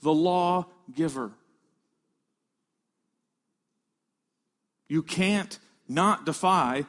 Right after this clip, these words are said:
the lawgiver when you transgress sin. It is, it is like a judge whose, uh, job is to uphold the law. If that judge does not uphold the law and allows lawlessness, the judge himself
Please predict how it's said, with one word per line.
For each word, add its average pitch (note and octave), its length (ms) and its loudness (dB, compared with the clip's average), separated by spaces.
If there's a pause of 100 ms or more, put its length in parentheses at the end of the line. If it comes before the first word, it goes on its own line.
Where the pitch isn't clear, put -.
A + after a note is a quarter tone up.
(100)
the D#3 120 2
lawgiver D#3+ 880 2 (440)
when D#3 140 4
you E3 240 4 (120)
transgress E3+ 880 -2 (100)
sin. D#3 800 0 (960)
It D#3 140 4
is, E3+ 260 6 (140)
it E3+ 160 6
is E3 200 8
like D#3+ 180 2 (200)
a D#3 160 6
judge D3 760 2 (220)
whose, F3 320 4 (200)
uh, C#3+ 200 2
job F#3 520 2
is D3+ 140 2
to D3+ 200 2
uphold F#3 500 2
the E3+ 40 6
law. E3+ 540 4 (140)
If D#3 160 2
that F3+ 240 2
judge G3 380 2
does D3 200 0
not F#3+ 240 4
uphold E3+ 420 0
the C#3+ 80 -2
law C3 460 2 (100)
and D#3+ 120 2
allows D#3 340 4
lawlessness, D#3 840 4 (200)
the E3 140 4
judge G3 640 4
himself F3 1040 0